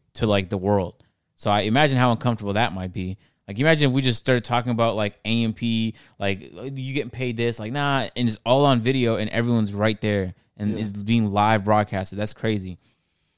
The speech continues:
Speaker 1: Long story short, um, Ethan said, "All right, then we're done." And she said, "All right, we're done."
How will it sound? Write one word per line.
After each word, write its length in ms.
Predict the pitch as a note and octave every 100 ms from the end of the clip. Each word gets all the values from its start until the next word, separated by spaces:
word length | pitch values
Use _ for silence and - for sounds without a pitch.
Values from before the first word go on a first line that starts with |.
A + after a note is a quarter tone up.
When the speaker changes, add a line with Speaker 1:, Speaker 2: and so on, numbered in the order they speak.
| _
Speaker 1:
Long 180 | A#2+ D#3
story 240 | D#3 D#3+ C3+
short, 460 | - C3+ A#2+ -
um, 340 | G#2 G2+ G2 G2
Ethan 220 | A#2+ B2
said, 140 | A2+ B2
"All 60 |
right, 140 | F#3+ C#3
then 100 | C#3+
we're 60 |
done." 260 | C#3+ G3+ F2+ _ _ -
And 120 | G#2+
she 100 | B2+
said, 120 | G#2+
"All 60 | D3
right, 120 | G2+
we're 80 | G#2+
done." 320 | C3+ G#2+ F2